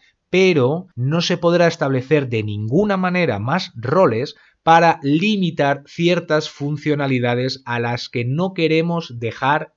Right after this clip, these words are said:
el acceso, ¿eh? Como hemos podido ver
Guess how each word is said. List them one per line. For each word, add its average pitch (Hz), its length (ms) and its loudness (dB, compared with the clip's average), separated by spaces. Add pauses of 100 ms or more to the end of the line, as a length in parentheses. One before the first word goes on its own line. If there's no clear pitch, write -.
(140)
el 151 340 -6
acceso, - 540 -12 (200)
¿eh? 147 200 -8 (840)
Como 156 260 4
hemos 220 220 0
podido 185 360 4
ver 143 340 4